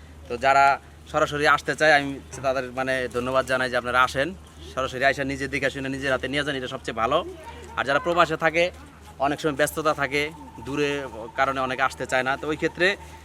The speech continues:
আমরা যেভাবে পাঠাই, আমাদের ছাগলের টাকা সম্পূর্ণ ব্যাংকে পেমেন্ট করে দিলে আমরা যার যার নিকটস্থ বাস স্ট্যান্ড পর্যন্ত পৌঁছে দিতে পারবো।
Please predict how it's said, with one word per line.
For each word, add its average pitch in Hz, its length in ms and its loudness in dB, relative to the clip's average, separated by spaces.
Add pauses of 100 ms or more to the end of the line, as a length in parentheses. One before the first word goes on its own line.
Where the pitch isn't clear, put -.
(120)
আমরা 135 240 0
যেভাবে 151 300 4 (100)
পাঠাই, 151 280 6 (440)
আমাদের 139 380 2 (160)
ছাগলের 147 360 0
টাকা 156 140 4
সম্পূর্ণ 147 440 -2 (220)
ব্যাংকে 143 240 0
পেমেন্ট 147 320 -2
করে 160 120 2
দিলে 170 240 2
আমরা 135 260 4 (220)
যার 123 240 2
যার 165 160 4 (340)
নিকটস্থ 135 400 -8 (140)
বাস 127 180 2
স্ট্যান্ড 127 220 -10
পর্যন্ত 131 320 -8
পৌঁছে 117 240 -10
দিতে 98 160 -12
পারবো। 90 160 -12